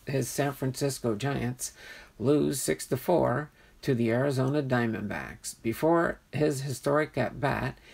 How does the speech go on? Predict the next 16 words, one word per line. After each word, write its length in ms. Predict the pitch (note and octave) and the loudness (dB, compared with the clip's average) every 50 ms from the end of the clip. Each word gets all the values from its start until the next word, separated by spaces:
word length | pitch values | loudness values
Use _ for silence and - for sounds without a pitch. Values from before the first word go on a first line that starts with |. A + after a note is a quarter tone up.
| - - - - _ | -20 -20 -20 -20 _
he 220 | - C#3+ D3 D3+ | -4 0 2 2
is 180 | C3+ C3 A#2 - | 2 2 0 -4
hugged 460 | - - D3+ C#3+ C#3+ C#3 C3+ C3 - - - | 0 2 2 2 2 0 -6 -10 -14 -12 -6
in 200 | - A2+ G#2+ G#2+ | -4 -2 -2 0
right 200 | A#2 C3 - - - - | 0 -2 -2 -4 -10 -4
field 480 | - D3+ B2+ A2+ B2 C#3+ C#3 C#3+ B2 - - - - _ | -2 0 0 2 0 0 -2 -4 -8 -12 -12 -20 -20 _
by 140 | - A#2 A2+ | -2 0 0
a 140 | A2+ A2 G#2+ | 2 0 -2
drunken 460 | A2+ - B2+ D3 D3 B2+ C#3+ B2 A#2+ | -2 -2 -2 -2 -2 -2 -2 -2 -2
fan 460 | A#2 - - D3 B2+ A#2 A2+ B2 B2+ | -2 -2 0 0 0 2 0 0 -2
in 120 | B2+ A#2+ A#2+ | -2 -4 -4
the 80 | A#2+ | -6
top 300 | - - C3+ C3 B2 - | -4 -2 -2 -2 -2 -2
of 80 | C3+ B2+ | -2 -2
the 200 | B2+ B2 A2 - | -2 -2 -2 -2
eighth, 380 | G2 A2+ G2+ - - - - | -2 -4 -4 -4 -8 -12 -18